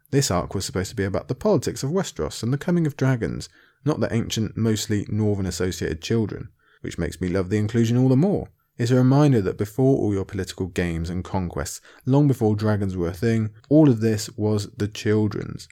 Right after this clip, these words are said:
They stretched from the north all the way down here. They covered the continent. Westeros is theirs. They are how it's meant to be. They are in tune with the land.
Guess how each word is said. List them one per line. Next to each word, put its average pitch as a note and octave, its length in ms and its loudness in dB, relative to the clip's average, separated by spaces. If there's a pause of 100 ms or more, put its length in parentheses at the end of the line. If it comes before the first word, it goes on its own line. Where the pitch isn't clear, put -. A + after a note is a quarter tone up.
(260)
They A2+ 160 0
stretched - 400 0
from G#2+ 160 -2
the G#2 60 0
north A2 340 -2
all D3+ 340 2
the C#3+ 60 2
way C#3 180 4
down C3 240 2
here. B2 240 2
They G2+ 140 -2
covered F#3+ 400 -2
the G#2 80 -4
continent. C3+ 560 -2 (180)
Westeros B2 480 0 (140)
is G#2+ 180 -2
theirs. A2+ 460 -2 (180)
They B2+ 240 0
are C3 100 2
how A#2+ 280 -2
it's - 120 -6
meant A2 280 -2
to A2 100 -6
be. F#2+ 220 -2
They G2+ 320 0
are - 80 0
in G#2 200 -2
tune G#2+ 360 0
with F2 100 -8
the F2+ 100 -6
land. G2 440 -2